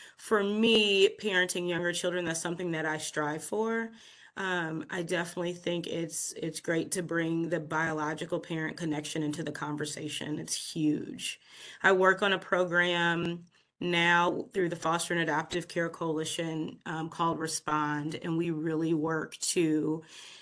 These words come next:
speak to our foster parents about the importance of keeping that conversation and keeping that communication open with that birth parent. So even when we're not looking at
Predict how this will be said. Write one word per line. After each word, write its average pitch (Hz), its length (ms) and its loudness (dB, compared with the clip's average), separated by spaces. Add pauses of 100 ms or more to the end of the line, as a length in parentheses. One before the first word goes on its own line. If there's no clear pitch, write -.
(100)
speak - 500 2
to 180 440 4
our 165 400 0
foster 160 460 -2
parents 160 680 0
about 160 560 0
the 165 120 2
importance 165 520 -2
of 156 140 -2
keeping 160 320 -2
that 147 140 -4
conversation 151 920 -2 (340)
and 165 140 2
keeping 175 360 2
that 170 200 2
communication 160 720 2
open 175 360 0
with 170 120 0
that 180 160 0
birth 175 300 -2
parent. 180 440 0 (380)
So - 320 2
even 208 480 6
when 185 140 4
we're 175 100 4
not 170 300 6
looking 170 420 0
at 165 360 -2